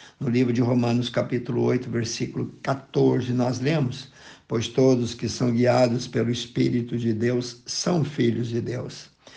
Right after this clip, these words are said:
Vou tentar te explicar de uma maneira rápida e simples como isso acontece.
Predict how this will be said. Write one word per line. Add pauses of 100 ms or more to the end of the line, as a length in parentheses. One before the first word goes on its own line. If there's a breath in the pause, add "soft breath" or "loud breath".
(300 loud breath)
Vou
tentar
te
explicar
de
uma
maneira
rápida
e
simples (340 soft breath)
como
isso
acontece.